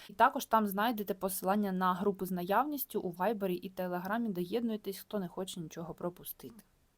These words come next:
Та почну з вашого улюбленого комплекту з темно-синіми, майже чорними перлинами. В наявності каблучка вісімнадцять і п'ять, сережки і є окремо пара сережок без комплекту. Вони, в принципі, майже однакові за кольором.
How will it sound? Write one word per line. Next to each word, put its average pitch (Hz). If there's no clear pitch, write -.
Та 208
почну 226
з 226
вашого 220
улюбленого 208
комплекту 208
з 190
темно-синіми, 190
майже 170
чорними 175
перлинами. 185
В 180
наявності 190
каблучка 185
вісімнадцять 180
і 196
п'ять, 233
сережки 208
і 175
є 202
окремо 190
пара 180
сережок 180
без 175
комплекту. 165
Вони, 175
в 175
принципі, 170
майже 160
однакові 170
за 165
кольором. 170